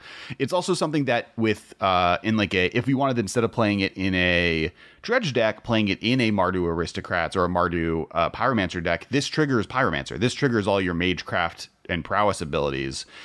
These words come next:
And so sometimes late game, you don't wanna discard your cards, but you just wanna trigger Prowess, and being able to, like, gain life and then make your Swiftspears and your whatever the new white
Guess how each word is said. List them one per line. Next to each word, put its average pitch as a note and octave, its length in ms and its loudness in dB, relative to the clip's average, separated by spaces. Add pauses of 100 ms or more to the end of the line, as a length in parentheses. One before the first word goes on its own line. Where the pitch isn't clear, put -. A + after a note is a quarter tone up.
(200)
And F#2+ 160 -2
so F#2+ 140 0
sometimes C3+ 400 0
late C#3 100 0
game, A2 140 0
you A#2+ 80 2
don't D3+ 120 2
wanna A2 160 2
discard A#2+ 380 0
your D2+ 120 -4
cards, A2+ 420 0
but G#2+ 140 -2
you B2+ 80 0
just B2+ 280 -4
wanna G2+ 220 -2
trigger G2+ 400 -2
Prowess, F2 560 -2
and F#2+ 100 -4
being G#2+ 180 2
able G2+ 180 2
to, F#2+ 60 2
like, E2 280 0 (680)
gain A2+ 220 0
life G#2+ 380 0
and A2 120 -4
then F#2+ 140 -2
make F#2+ 300 -2
your F2+ 640 2
Swiftspears G2+ 960 0
and F2 280 0
your E2+ 520 0
whatever F#2 260 0
the F2 100 0
new F#2 220 0
white F2+ 320 0